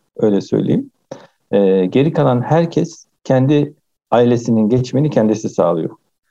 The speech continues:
Devlet, e, onlara maaş falan vermiyor. Dışarıdan gelen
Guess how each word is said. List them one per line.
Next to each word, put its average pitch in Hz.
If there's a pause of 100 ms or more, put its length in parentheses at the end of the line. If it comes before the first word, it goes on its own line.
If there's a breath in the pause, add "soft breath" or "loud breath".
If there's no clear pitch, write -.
(380)
Devlet, 139 (100)
e, 113
onlara 123
maaş 110
falan 98
vermiyor. 170
Dışarıdan 131
gelen 117